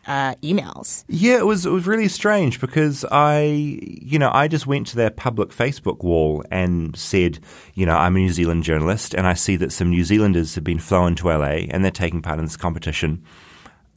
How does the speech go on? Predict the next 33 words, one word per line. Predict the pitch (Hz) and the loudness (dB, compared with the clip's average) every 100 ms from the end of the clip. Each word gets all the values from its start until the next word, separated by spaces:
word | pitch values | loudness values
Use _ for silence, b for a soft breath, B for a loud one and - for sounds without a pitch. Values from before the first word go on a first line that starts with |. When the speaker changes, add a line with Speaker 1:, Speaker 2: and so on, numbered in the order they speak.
| - | -2
Speaker 2:
I'd | 101 | 2
love | 90 87 | 2 0
to | 92 | 0
talk | 160 180 | -2 -2
to | - | -4
you." | 85 - 98 b b b b _ | -6 -6 -12 b b b b _
And | 147 151 156 156 147 - | 0 2 2 0 -2 -8
the | 107 139 | 0 2
reply | 143 - 165 | 2 2 2
I | 151 | 4
got | 127 120 - | 2 0 0
from | 110 | -4
Jane | 107 107 101 | 0 0 2
O'Brien's | 95 92 90 90 | 2 2 0 -4
P | - 98 | -2 2
R | 110 | 2
person | 113 82 78 - 80 | 0 -2 -4 -4 -4
was | 80 | -2
basically, | 98 95 90 - 87 | 0 0 -2 -2 -2
"We | 80 85 | 0 0
don't | 87 95 78 | 4 4 2
want | 82 78 | -2 -2
to | 80 | -2
deal | 82 80 78 76 | 0 0 0 0
with | 78 78 | -4 -4
a | |
homosexual | 80 78 76 - - - 76 | -2 -2 -2 -6 -10 -8 -6
journalist," | 78 71 - - - - - B B B B | -4 -6 -6 -10 -14 -18 -20 B B B B
which | 160 160 175 | 0 0 2
was | 175 156 - - _ | 2 2 -4 -8 _
so | - - 180 175 | -2 0 2 2
strange | - - 165 156 143 123 | 0 0 2 2 0 -2
because | - - 120 120 113 - - | -6 -4 -2 -2 -2 -6 -10